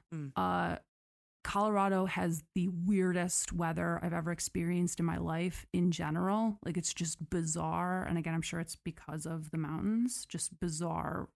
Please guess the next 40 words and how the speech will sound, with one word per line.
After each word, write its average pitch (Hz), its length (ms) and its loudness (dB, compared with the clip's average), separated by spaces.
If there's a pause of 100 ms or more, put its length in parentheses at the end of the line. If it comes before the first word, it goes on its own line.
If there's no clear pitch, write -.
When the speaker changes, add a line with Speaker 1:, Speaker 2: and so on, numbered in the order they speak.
(120)
Speaker 2:
like, 170 260 -4
snow 175 760 2
at - 100 -6
three 170 120 0
o'clock 165 280 -4
in 170 60 -2
the 165 80 -2
afternoon, 160 600 -2
and 160 140 -2
then 156 120 -2
it's 156 180 -4
ninety 156 240 -2
degrees 165 580 -6 (140)
at - 160 -8 (500)
five 147 160 -4
o'clock. - 380 -12
Like, 170 100 -4
it 170 120 -4
just 175 160 -4
makes 165 200 -4
no 156 60 0
Speaker 1:
Right. 135 100 -6
Speaker 2:
sense. - 380 -8 (720)
And 202 500 4
the 180 140 0
mountains, 196 540 4
as 175 260 -2
we 180 240 -4
all - 140 -4
know, 349 280 2
the 277 80 2
mountains 202 420 2
make, 185 420 -2 (100)
um, 175 580 -2 (480)
a 190 60 0
lot 175 260 0
of 160 380 -6
weird 175 460 0
wind 185 320 4
patterns, - 840 -4